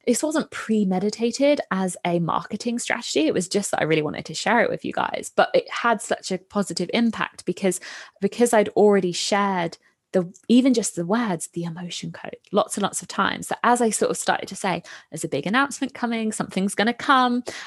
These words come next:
that then when I then announced the emotion code, people already had some form of connection to it and some kind of,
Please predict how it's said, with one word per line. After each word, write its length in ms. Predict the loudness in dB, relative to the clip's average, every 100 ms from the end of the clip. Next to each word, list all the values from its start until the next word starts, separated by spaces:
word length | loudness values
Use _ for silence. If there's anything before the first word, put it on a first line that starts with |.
| -2
that 180 | 0 4
then 160 | 4
when 120 | 6 4
I 100 | 4
then 200 | 4 2
announced 440 | 0 -2 -8 -2
the 140 | 4
emotion 600 | 4 4 4 4 2 -4
code, 420 | -2 -2 -2 -6 -8
people 420 | -4 -2 0 0
already 380 | 4 6 6 4
had 440 | 0 -2 0 0 0
some 340 | 0 2 2
form 240 | 0 0
of 100 | 0
connection 680 | -2 -6 -6 -8 -12 -10 -12 -10
to 160 | -4
it 220 | -2 -4 -8
and 100 | -8
some 180 | -4 -2
kind 200 | 0
of, 120 | -2